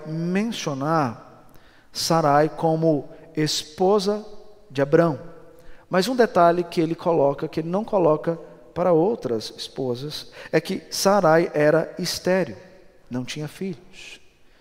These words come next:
Detalhes que o texto nos dá, porque isso vai, ah, ser importante no desenrolar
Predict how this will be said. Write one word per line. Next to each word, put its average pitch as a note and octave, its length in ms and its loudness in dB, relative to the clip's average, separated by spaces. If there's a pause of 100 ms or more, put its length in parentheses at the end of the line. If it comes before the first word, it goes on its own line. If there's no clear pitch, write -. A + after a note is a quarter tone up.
(320)
Detalhes C#3 540 2
que - 80 -6
o C#3+ 40 -4
texto C3+ 480 -4 (420)
nos A2+ 200 -10
dá, A2+ 260 -2 (560)
porque C3 220 -6
isso D#3+ 340 -2
vai, D3 360 0 (540)
ah, C3+ 200 2
ser - 200 -2
importante E3 840 -4
no C3 120 -8
desenrolar B2+ 800 -4